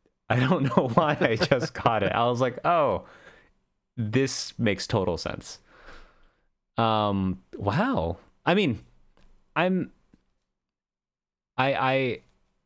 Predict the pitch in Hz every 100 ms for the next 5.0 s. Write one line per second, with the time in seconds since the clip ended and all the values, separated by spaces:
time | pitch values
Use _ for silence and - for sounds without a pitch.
0 | 120 156 190 175 - 123 117 110 107 98
1 | 95 107 147 - - 87 - _ _ _
2 | _ _ _ _ _ _ _ - 113 117
3 | 113 95 104 101 110 95 85 85 80 _
4 | - 95 95 95 92 85 - 87 95